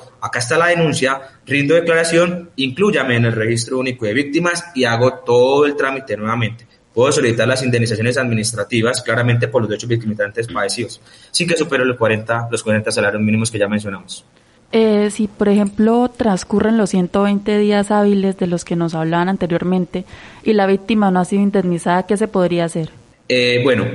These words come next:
Speaker 1: hay que tener algo en cuenta y es, primero, presento la solicitud de indemnización administrativa por el hecho victimizante que yo padecí y que padeció mi núcleo familiar.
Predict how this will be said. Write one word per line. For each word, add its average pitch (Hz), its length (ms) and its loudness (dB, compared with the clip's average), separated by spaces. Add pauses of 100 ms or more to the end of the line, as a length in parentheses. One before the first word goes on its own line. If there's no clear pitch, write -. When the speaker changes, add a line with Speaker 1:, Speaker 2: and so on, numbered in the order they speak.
Speaker 1:
hay 120 160 0
que 180 100 0
tener 156 280 0
algo 135 200 2
en 131 120 2
cuenta 123 420 -2
y 120 140 0
es, - 220 -2 (440)
primero, 160 720 0
presento 135 380 0
la 185 100 2
solicitud 127 540 -2
de 165 80 0
indemnización 131 420 -2
administrativa 127 960 -4
por 139 220 4
el 120 100 2
hecho 127 220 2
victimizante 131 600 0
que 139 120 -2
yo 113 120 2
padecí 147 720 0
y 127 80 -6
que 127 140 -2
padeció 110 360 -2
mi 120 140 0
núcleo 123 300 0
familiar. 101 480 -6